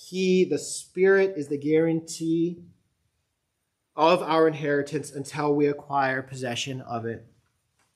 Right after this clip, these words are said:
And then the last thing to notice here is those fi-, are those final words in this verse. It's all to the praise of his glory. That's the, the capstone of this long sentence from verse thirteen,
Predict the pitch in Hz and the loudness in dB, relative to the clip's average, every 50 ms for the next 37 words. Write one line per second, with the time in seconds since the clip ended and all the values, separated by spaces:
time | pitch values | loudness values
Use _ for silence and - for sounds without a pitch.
0 | _ _ - 147 156 156 156 156 143 143 147 160 175 170 - - - 165 156 151 | _ _ -6 0 2 4 4 4 4 4 4 4 2 2 -2 -4 -2 -2 -2 -2
1 | 147 160 147 139 131 127 131 131 - - 131 123 127 127 120 - 123 113 110 - | -2 -2 0 0 2 2 2 0 -2 -6 -6 -4 -4 -4 -4 -2 -2 -2 -4 -4
2 | - - 139 135 139 135 127 120 117 113 107 - - 143 147 151 160 160 143 131 | -8 -8 -6 -6 -4 -4 -4 -4 -2 -4 -6 -6 -4 -2 0 2 2 2 2 2
3 | 127 120 113 117 113 - - - - _ _ _ _ _ _ _ _ _ _ _ | 0 0 0 0 -4 -8 -14 -16 -16 _ _ _ _ _ _ _ _ _ _ _
4 | _ _ - 131 127 123 127 123 - - - _ _ 131 131 123 113 113 110 - | _ _ -14 -10 -8 -8 -6 -6 -8 -8 -10 _ _ -6 -2 0 0 -2 -2 -6
5 | - - _ _ _ _ _ _ _ _ _ _ _ _ _ _ _ - - 131 | -12 -14 _ _ _ _ _ _ _ _ _ _ _ _ _ _ _ -10 -4 0
6 | 131 139 143 147 156 156 151 156 - - 113 - - - 143 139 131 127 120 117 | 4 4 6 6 4 4 2 -2 -10 -14 -14 -14 -10 -8 -4 -4 -2 -2 -4 -4
7 | 113 - - - - _ _ _ _ _ _ - 131 131 - - 139 135 127 120 | -6 -6 -10 -12 -14 _ _ _ _ _ _ -16 -16 -16 -14 -10 -8 -6 -6 -6
8 | 117 113 113 - - _ _ _ _ _ _ _ - - 123 120 120 120 120 110 | -6 -8 -10 -14 -16 _ _ _ _ _ _ _ -12 -6 -2 0 0 0 -2 -4
9 | 107 107 107 _ _ _ _ _ _ _ _ - _ _ _ - 151 160 - - | -6 -10 -14 _ _ _ _ _ _ _ _ -20 _ _ _ 2 2 2 2 0
10 | - - 156 151 139 - 139 135 - - - 160 156 151 156 - - - 156 143 | -2 -2 -2 -2 -2 -4 -8 -10 -8 -4 -2 -2 -2 -2 -4 -8 -6 -4 -2 -2
11 | 131 127 127 123 131 123 - 135 131 131 135 135 139 143 143 139 135 - - 143 | -2 -4 -4 -6 -6 -6 -6 -4 -2 0 0 2 2 0 -2 -2 -4 -4 -4 -4
12 | 135 139 143 123 117 117 - - - 131 123 117 127 123 123 - - - 135 123 | -4 -2 -4 -4 -4 -6 -8 -10 -10 -10 -6 -4 -4 -4 -2 -4 -6 -6 -6 -6
13 | 110 - - - 151 131 123 113 | -6 -8 -12 -10 -8 -8 -8 -8